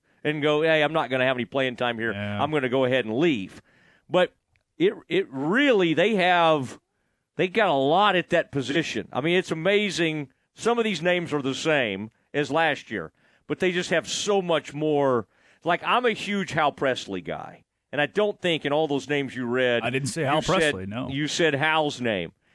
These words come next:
Speaker 1: and I just like his size. I like how he high points the ball. I like how physical he is. But, man, I don't, who are, who are the starters? Is it Monterey?
Speaker 2: Ketron Jackson. Arkansas,
Speaker 1: Ketron.
Speaker 2: yeah.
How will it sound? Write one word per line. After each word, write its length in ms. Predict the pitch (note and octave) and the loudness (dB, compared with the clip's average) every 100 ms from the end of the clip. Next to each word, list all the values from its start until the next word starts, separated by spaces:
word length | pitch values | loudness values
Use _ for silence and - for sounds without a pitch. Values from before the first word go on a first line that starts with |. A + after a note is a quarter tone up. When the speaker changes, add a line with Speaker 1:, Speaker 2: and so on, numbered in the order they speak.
| _ - | _ -2
Speaker 1:
and 100 | D#3 | 0
I 100 | F3+ | 0
just 140 | D#3+ | -2
like 300 | E3 F3 E3+ | 0 0 0
his 140 | C3+ - | -4 -4
size. 800 | G3+ F#3+ F3 E3 D#3+ D3+ C3 - | 0 2 4 4 2 0 -4 -8
I 140 | - E3 | -4 0
like 300 | D3+ C3 C3 | 2 0 0
how 240 | B2+ A#2 | 0 2
he 240 | G#2 F2+ - _ _ | 0 -4 -12 _ _
high 260 | - F3 | 0 0
points 400 | D#3+ D#3+ E3 D3 | -2 -4 -4 -6
the 80 | - | -8
ball. 440 | B2 D3+ D3 C#3 - - - | 0 2 4 2 -2 -12 -4
I 80 | D#3 | 0
like 220 | D#3+ D3 | 0 0
how 120 | C3 | -4
physical 720 | - - F#3 D#3 E3+ - E3 | -6 -2 0 0 -4 -2 0
he 260 | D3+ E3 D#3 | 0 2 2
is. 400 | D#3+ D#3+ D#3 - - _ _ _ | 4 2 -2 -6 -12 _ _ _
But, 260 | C3+ E3+ - _ _ _ _ _ - | 0 0 0 _ _ _ _ _ -4
man, 180 | G#3+ | 0
I 120 | F#3+ A#3 | 2 2
don't, 220 | C4 - - - _ _ _ _ | 0 -2 -14 -20 _ _ _ _
who 280 | G3 C4 A#3+ | 0 2 2
are, 40 | |
who 260 | C3+ G#3 B3 | 2 2 2
are 60 | A3+ | 2
the 120 | F3+ | 0
starters? 640 | - G#3 B3 E3 F2+ - | 0 2 2 2 -6 -8
Is 140 | C3 C3 | -4 -4
it 120 | B2+ | -2
Monterey? 1080 | C#3 F3 G3+ G3 F#3 F3+ F3+ F3+ F3+ F3 - _ _ | 0 2 4 4 6 6 6 4 2 0 -6 _ _
Speaker 2:
Ketron 400 | D3 D3 E3 D#3 | -8 -4 0 0
Jackson. 540 | B2+ C#3 E3 - G#2+ E2+ _ | 0 0 -2 -2 -4 -8 _
Arkansas, 400 | D#3 G#3 F#3+ D3 | 0 2 2 2
Speaker 1:
Ketron. 500 | F3 E3 D#3+ D#3+ D#3+ | 4 4 4 4 4
Speaker 2:
yeah. 100 | E3 | 0